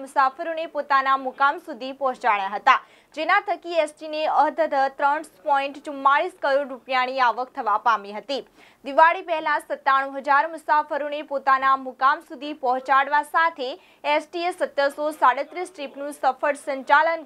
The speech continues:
કરી ત્રણ પોઇન્ટ બેતાલીસ કરોડ રૂપિયાની આવક રળી છે. સુરત એસ ટી વિભાગ દ્વારા દર વર્ષની જેમ આ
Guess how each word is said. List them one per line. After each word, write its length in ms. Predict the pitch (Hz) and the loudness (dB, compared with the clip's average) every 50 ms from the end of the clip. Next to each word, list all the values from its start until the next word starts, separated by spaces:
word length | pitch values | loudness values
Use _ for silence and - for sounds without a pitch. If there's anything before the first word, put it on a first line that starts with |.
| _ - | _ -6
કરી 260 | 294 277 233 262 320 370 - _ _ _ - | -4 -4 -4 -6 -12 -14 -16 _ _ _ 0
ત્રણ 280 | 294 311 320 349 370 349 - | 2 4 4 4 2 -2 -2
પોઇન્ટ 340 | 311 294 294 302 302 294 262 | -2 -2 -2 -4 -6 -4 -4
બેતાલીસ 520 | 262 254 262 - - 294 302 311 339 320 - - - | -4 -4 -2 0 0 0 2 0 -2 -6 -10 -6 -4
કરોડ 320 | 277 262 262 277 277 277 | 0 0 0 0 -2 -4
રૂપિયાની 480 | 262 - - 254 247 240 233 247 247 240 220 | -10 -8 -4 0 0 0 0 0 0 0 0
આવક 280 | 202 202 226 220 - 269 | 0 0 -4 -6 -4 -2
રળી 260 | 247 233 214 196 196 202 - | -2 -2 -2 -4 -10 -8 -4
છે. 120 | 285 233 180 - _ _ _ _ _ _ - - | -4 -4 -4 -4 _ _ _ _ _ _ -10 -4
સુરત 380 | 320 330 349 381 415 427 415 339 320 | -2 2 4 4 4 4 4 0 0
એસ 100 | 320 - | 0 -2
ટી 140 | 330 330 285 | -8 -12 -12
વિભાગ 380 | 302 247 269 262 277 285 254 | -6 0 2 2 2 2 2
દ્વારા 320 | - 277 262 254 262 277 269 247 | 2 2 2 4 2 0 0 0
દર 240 | 262 269 277 277 254 | 0 0 0 0 0
વર્ષની 400 | 277 294 349 370 - 403 370 302 320 | 0 0 -2 -2 -6 -12 -10 -6 -4
જેમ 240 | 285 269 269 277 262 | -2 0 2 4 4
આ 60 | 262 | 4